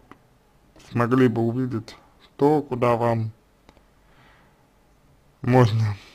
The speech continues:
ну, куда вам, куда вам можно двигаться, двигаться дальше, куда вам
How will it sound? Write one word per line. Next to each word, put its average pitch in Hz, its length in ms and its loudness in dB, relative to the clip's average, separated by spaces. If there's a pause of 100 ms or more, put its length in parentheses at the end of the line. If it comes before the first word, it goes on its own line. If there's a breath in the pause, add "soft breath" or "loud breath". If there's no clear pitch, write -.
(500 loud breath)
ну, 151 260 -6
куда 113 240 -2
вам, 117 180 -2 (140)
куда 123 180 -2
вам 120 160 0
можно 123 340 0
двигаться, 113 560 -6 (200)
двигаться 117 560 -8
дальше, 160 360 -6
куда 110 300 -8
вам 113 320 -8